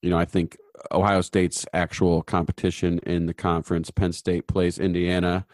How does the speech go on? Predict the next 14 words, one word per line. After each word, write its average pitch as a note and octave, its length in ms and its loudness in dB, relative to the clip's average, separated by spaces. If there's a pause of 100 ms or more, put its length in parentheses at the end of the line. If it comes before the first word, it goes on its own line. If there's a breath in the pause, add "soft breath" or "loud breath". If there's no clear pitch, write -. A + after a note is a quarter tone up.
(400 soft breath)
at D#2+ 140 -4
three F2 200 2
thirty F2 240 2
on E2+ 120 4
F E2+ 180 0
S F2 160 0
one. E2+ 220 0
That E2+ 120 -2
should - 140 -12
be E2+ 180 -2
a, E2 140 -4 (560 soft breath)
you C3 80 2
know, - 80 4
sh-, - 240 -8